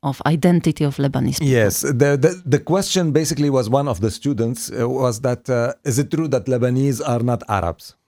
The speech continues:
Speaker 2: So I had to explain to a little bit of history to tell them, uh, "You cannot say that we are not Arabs. We are <laughs> Arabs. But there has been, through thousands of years, a lot of connections with the Arabs, uh, since the invasions of the Arabs, et cetera.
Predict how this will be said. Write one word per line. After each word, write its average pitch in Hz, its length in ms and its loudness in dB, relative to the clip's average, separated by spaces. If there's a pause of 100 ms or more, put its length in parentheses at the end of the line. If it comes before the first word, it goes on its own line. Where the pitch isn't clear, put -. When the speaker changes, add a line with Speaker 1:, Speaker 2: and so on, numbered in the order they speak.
(140)
Speaker 2:
So 87 440 -2
I 101 120 -2
had 110 300 -2
to 117 120 -4
explain 120 420 -6
to 98 120 -6
a 101 60 -2
little 110 260 0
bit 113 160 0
of - 160 -6
history 113 420 -4
to - 80 -20
tell 123 220 -6
them, 127 280 -2
uh, 123 180 -6
"You 123 200 -4
cannot 139 440 -4
say 131 280 -2
that 110 220 -4
we 117 160 -2
are 113 140 -4
not 127 280 -4
Arabs. 107 500 -4 (120)
We 110 180 0
are 123 300 0
<laughs> 87 60 -2
Arabs. 98 360 -2 (440)
But 98 520 0 (120)
there 110 180 2
has 113 200 0
been, 123 360 0
through 113 540 0
thousands 98 400 2
of 87 180 0
years, 127 480 2 (420)
a 104 60 -4
lot 120 180 2
of 123 120 -4
connections 131 720 -2
with 98 240 -4
the 101 140 -4
Arabs, 92 320 0
uh, 95 260 -4
since 104 380 -2
the 104 160 -4
invasions 92 640 0
of 90 160 -6
the - 220 -8
Arabs, 92 440 -4
et 82 140 -10
cetera. 90 400 -4